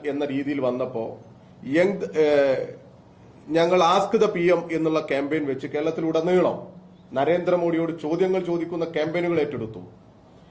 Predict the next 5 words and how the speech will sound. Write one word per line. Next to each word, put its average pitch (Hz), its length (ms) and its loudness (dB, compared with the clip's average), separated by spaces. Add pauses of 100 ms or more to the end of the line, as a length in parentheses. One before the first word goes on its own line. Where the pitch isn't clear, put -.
(140)
ഇപ്പോ 185 220 2
ഞങ്ങൾ 208 320 6
ഇതാ 185 140 6
മനുഷ്യച്ചങ്ങലയുമായിട്ട് 175 1000 2
വരുന്ന 107 360 -6